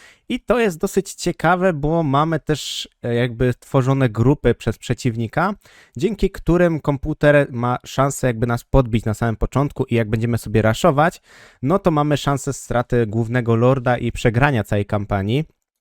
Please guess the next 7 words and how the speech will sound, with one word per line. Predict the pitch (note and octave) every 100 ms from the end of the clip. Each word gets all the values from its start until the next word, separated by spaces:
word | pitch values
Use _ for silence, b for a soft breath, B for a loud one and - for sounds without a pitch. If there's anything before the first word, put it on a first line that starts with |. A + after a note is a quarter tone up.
| _ _ -
Jeśli | - A#2
chodzi | D#3+ E3+
o | E3
samego | D#3+ D#3 D3
Nagasha, | C#3+ C#3 A#2+ C#3+ - D3+ D#3 b b b b
jest | D3+ G3 -
on | F3 E3 E3